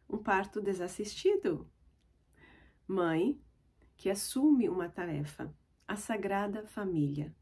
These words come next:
O que que significa hoje para nós, para além de dogmas religiosos?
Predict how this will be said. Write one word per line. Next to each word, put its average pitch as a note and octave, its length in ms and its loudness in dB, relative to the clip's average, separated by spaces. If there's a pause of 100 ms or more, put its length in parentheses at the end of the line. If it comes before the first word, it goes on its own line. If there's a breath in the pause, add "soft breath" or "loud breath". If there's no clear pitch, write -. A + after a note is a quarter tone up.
(460 loud breath)
O - 40 -20
que - 120 -4
que G3 80 -6
significa G3+ 600 -2
hoje F3 460 0
para D#3+ 220 -4
nós, D3 520 -2 (720 loud breath)
para F#3+ 200 -2
além G3+ 440 4
de G3 140 -2
dogmas F3 600 -2
religiosos? D#3+ 1040 -4